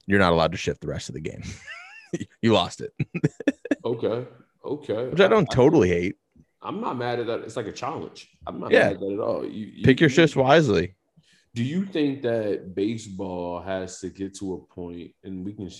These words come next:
Speaker 2: we can shift from this after this question because, you know, people hate talking about baseball,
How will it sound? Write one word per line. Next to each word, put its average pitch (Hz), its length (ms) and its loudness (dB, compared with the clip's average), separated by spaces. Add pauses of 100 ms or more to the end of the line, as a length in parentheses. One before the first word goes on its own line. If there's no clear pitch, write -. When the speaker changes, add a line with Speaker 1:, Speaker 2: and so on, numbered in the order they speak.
Speaker 2:
we 113 100 -8
can 95 180 -10
shift - 440 -16
from 85 220 -16
this 82 140 -16
after 82 340 -14
this 87 140 -14
question 85 420 -16
because, 82 600 -14
you 92 80 -18
know, 87 100 -18
people 87 260 -12
hate 78 160 -12
talking 78 220 -14
about 80 120 -20
baseball, 80 460 -16